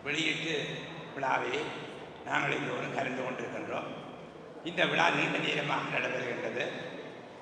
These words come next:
இந்த விழாவிலே சிறப்புரை ஒன்றை ஆற்ற வேண்டும் என்று கேட்டிருந்தார்கள். எனக்கு மகிழ்ச்சி என்னவென்றால், சிறப்புரையில் எது வேண்டுமானாலும் பேசலாம்,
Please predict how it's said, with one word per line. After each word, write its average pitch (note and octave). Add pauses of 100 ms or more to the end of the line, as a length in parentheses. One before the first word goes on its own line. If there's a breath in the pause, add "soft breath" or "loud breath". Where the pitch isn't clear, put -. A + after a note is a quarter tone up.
(280)
இந்த E3
விழாவிலே C#3+ (180)
சிறப்புரை E3
ஒன்றை D3
ஆற்ற D3
வேண்டும் D#3 (120)
என்று D3 (460)
கேட்டிருந்தார்கள். C#3+ (420)
எனக்கு D#3
மகிழ்ச்சி D3
என்னவென்றால், C3+ (280)
சிறப்புரையில் E3+
எது F#3+
வேண்டுமானாலும் D#3
பேசலாம், B2+